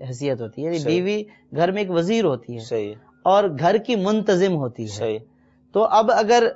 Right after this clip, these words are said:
Speaker 1: <coughs> کسی ملک کا وزیر ہی اپنے ملک کی برائیاں بیان کرے
Speaker 2: صحیح۔
Speaker 1: اور اس کے عیب اچھالے تو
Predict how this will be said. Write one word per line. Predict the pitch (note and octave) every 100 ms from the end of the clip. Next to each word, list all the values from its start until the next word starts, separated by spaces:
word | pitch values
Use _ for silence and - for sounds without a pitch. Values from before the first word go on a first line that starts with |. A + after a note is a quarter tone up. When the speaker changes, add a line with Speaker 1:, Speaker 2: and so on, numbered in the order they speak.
| -
Speaker 1:
<coughs> | - - A3+ -
کسی | G3+ A#3
ملک | G#3+ A3 G#3+
کا | A3+
وزیر | F3 D3+ G3 A#3
ہی | F3+ F3 - _ - - - _
اپنے | - - G3+
ملک | F#3 G3+ G3
کی | G#3
برائیاں | E3 E3 F3+ F#3
بیان | E3 D#3+ D#3+
کرے | D3 D3 A#2+ -
Speaker 2:
صحیح۔ | - G#2+ G#2+ - _
Speaker 1:
اور | - D#3 E3
اس | D#3+ -
کے | E3+
عیب | D3 D#3 E3+ E3
اچھالے | D3+ - C#3 C#3+ F3 A#2+ - _ _ _ _ -
تو | C#3 C#3 C3+